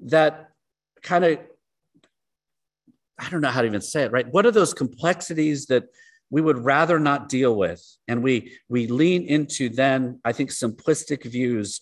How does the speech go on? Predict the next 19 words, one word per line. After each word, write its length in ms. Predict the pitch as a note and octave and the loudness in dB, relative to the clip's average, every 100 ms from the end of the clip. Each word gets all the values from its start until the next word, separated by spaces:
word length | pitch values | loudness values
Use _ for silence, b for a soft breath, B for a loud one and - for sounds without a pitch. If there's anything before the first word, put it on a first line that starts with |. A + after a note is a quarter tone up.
| A2+ | -6
of 160 | G2+ | -6
the 80 | G#2+ | -6
world 460 | G2+ A#2 A#2+ A2+ - | -2 0 2 0 -4
and 160 | G#2+ G#2 | -8 -6
of 160 | G#2 | -6
the 80 | G2+ | -8
church. 320 | - A#2+ G2+ - B B B | -6 -6 -6 -12 B B B
And 100 | D3+ | -2
so 200 | - G#3+ | 2 4
with 160 | G3 F#3 | 6 6
our 100 | E3+ | 4
seven 380 | - F3+ E3+ | 4 4 4
pillars, 400 | D3 D#3 D3 B2 | 0 2 4 4
I 80 | G2+ | 2
want 240 | B2 C#3+ D#3 | 2 4 2
to 40 | |
give 220 | D3+ C#3 | 0 -2
you 160 | B2 B2 | -2 -6
seven 800 | - - C#3 C#3+ D3 C#3+ D3 | -6 2 4 4 2 0 -4